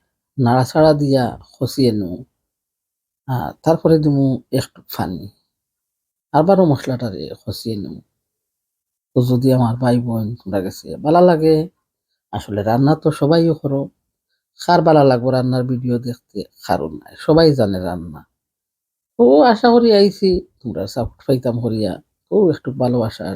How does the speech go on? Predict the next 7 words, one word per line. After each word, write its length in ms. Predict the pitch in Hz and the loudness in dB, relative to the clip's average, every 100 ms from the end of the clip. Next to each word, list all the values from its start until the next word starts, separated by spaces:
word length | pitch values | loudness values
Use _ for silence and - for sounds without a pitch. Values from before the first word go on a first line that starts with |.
| - | -10
সাপোর্ট 320 | - - 82 - | -8 -6 -8 -10
দিবাই, 260 | 95 - - _ _ _ _ _ _ - | -10 -10 -14 _ _ _ _ _ _ -6
ভালো 320 | 135 127 123 120 | -2 0 0 0
যদি 240 | 117 120 117 | -4 -4 -4
লাগে 260 | 117 - 92 - _ - | -6 -6 -12 -12 _ -10
ভালোবেসে 520 | 127 113 120 107 - 92 | -6 -6 -8 -12 -12 -12
যাইও। 340 | 127 - - | -10 -12 -14